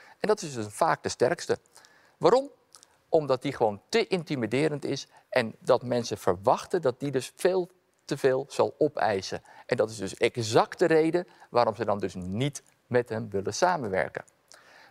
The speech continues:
De middelste verdient daarmee dus dan het meest. Die is net niet groot genoeg om,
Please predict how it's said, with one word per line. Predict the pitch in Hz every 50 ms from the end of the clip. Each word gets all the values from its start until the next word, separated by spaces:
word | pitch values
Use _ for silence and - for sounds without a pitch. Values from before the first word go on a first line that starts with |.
| _
De | - 113
middelste | 104 123 165 226 294 302 269 208 - - 127
verdient | 117 - 127 123 120 135 143 151 - -
daarmee | _ - 113 113 110 101 98 101
dus | 95 104 104 - -
dan | - 107 107 -
het | - 92 95 -
meest. | - 113 123 101 85 - - - - _ - - - _ _
Die | - 139
is | 117 -
net | 110 117 156 214 233 -
niet | - 151 170 170 -
groot | - - 143 139 135 -
genoeg | - - 123 120 117 113
om, | - - 107 98 131